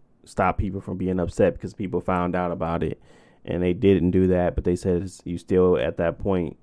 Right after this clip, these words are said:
I mean, if your battery just started dying at ten percent, then don't, don't blame it on us.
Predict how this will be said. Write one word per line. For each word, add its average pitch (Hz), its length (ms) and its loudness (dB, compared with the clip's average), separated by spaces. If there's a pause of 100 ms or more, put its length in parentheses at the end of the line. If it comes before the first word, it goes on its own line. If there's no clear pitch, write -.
(120)
I 80 80 -8
mean, 85 300 -6
if - 160 -10
your 85 100 -2
battery 95 440 2
just 95 160 -2
started 90 300 -4
dying 87 300 -2
at 85 140 -4
ten 101 160 0
percent, 98 580 2
then 85 340 -4
don't, 92 200 0
don't 95 280 2
blame 104 280 6
it 101 60 4
on 104 200 6
us. 101 440 4